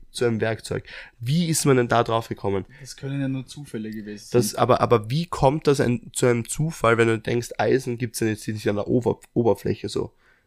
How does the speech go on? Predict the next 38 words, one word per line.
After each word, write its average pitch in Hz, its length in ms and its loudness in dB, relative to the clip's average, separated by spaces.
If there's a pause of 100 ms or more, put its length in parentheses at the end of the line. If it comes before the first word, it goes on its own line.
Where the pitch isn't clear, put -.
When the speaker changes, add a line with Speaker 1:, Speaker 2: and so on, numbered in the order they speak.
(180)
Speaker 1:
Das 107 140 -2
ist 110 80 -8
ja 107 160 4
im - 320 -4
Bergbau. 107 520 0
Speaker 2:
Ja, 113 60 -12
die 107 140 -10
werden 113 140 -4
dann 123 140 -4
wahrscheinlich 123 360 -6
in 123 80 -4
irgendeine 127 360 -4
Höhle 113 260 -6
gegangen 117 420 -8
sein, 151 440 -8
dann 120 200 -10
haben 117 140 -8
sie 120 100 -8
ein 110 60 -6
Lagerfeuer 113 600 -8
gemacht. 127 360 -6 (1600)
Und - 100 -14
wenn 113 100 -4
das 117 180 -10
heiß 117 300 -8
genug 139 240 -10
gewesen 131 360 -10
ist, - 180 -14
dann 123 80 -8
haben 120 120 -8
sie 127 120 -14
vielleicht 117 340 -12
gemerkt, 120 320 -12
dass 123 100 -18
das - 220 -20
zum 113 280 -10
Rinnen 123 320 -6
anfängt. 104 380 -14